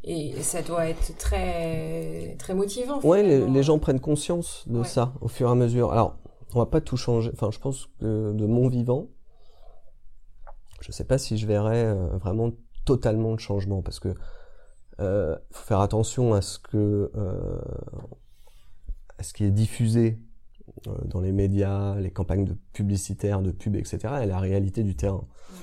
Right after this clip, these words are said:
Speaker 2: Euh, en France, la, c'est une toute petite partie des gens qui sont en bio, enfin des fermes. Je crois que c'est
Speaker 1: Ouais.
Speaker 2: six pour cent.
Speaker 1: Ouais, ouais.
Speaker 2: Enfin, c'est minime.
Speaker 1: Mm.
Speaker 2: À peine. Pour cette transformation, il va falloir des années et des années.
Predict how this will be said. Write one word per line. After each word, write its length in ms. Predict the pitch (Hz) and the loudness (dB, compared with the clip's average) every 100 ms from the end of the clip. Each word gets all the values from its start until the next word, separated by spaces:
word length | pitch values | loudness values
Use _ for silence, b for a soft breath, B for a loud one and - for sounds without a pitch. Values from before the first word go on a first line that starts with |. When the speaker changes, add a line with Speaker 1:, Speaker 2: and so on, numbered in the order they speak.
| B B B - - | B B B -18 -4
Speaker 2:
Euh, 220 | 104 98 90 | -2 0 0
en 160 | 90 | -2
France, 380 | - 147 143 - | 0 0 0 -2
la, 60 | - - - 101 101 | -6 -4 -2 -2 -4
c'est 160 | - | -6
une 60 | - | -6
toute 160 | - | -4
petite 240 | - - - | -4 -6 -2
partie 280 | 120 - 117 | -2 0 -2
des 100 | 98 | -2
gens 100 | - | -4
qui 140 | - | -8
sont 140 | - | -6
en 80 | 90 | -2
bio, 280 | 92 92 92 | -2 -2 -4
enfin 180 | - - | -8 -8
des 80 | - | -8
fermes. 380 | - - 82 - - - b b b b - | -6 -6 -4 -6 -10 -14 b b b b -12
Je 80 | |
crois 100 | - | -8
que 60 | - | -6
c'est 80 | - | -6
Speaker 1:
Ouais. 60 | |
Speaker 2:
six 220 | - - 107 | -4 -4 -2
pour 200 | 104 - | -4 -4
cent. 340 | 98 104 107 | 0 2 0
Speaker 1:
Ouais, 120 | 90 | -2
ouais. 520 | - - - - - - - - - - - | -6 -12 -14 -14 -14 -16 -16 -16 -18 -16 -10
Speaker 2:
Enfin, 120 | - 104 | -2 -2
c'est 120 | 87 | 2
minime. 320 | 104 123 104 | 4 6 4
Speaker 1:
Mm. 420 | 90 - - - | 2 -8 -12 -2
Speaker 2:
À 60 | 98 | 6
peine. 320 | 127 110 87 - - | 8 8 6 -2 -6
Pour 100 | - | -2
cette 140 | 95 | -2
transformation, 640 | - 98 - 95 95 - | -2 -2 0 2 2 0
il 60 | 127 | 0
va 80 | 92 | 0
falloir 260 | 113 107 | 0 0
des 220 | 98 92 95 | 2 2 2
années 200 | 107 117 | 2 4
et 40 | |
des 220 | 101 95 | 2 2
années. 260 | 110 123 | 2 0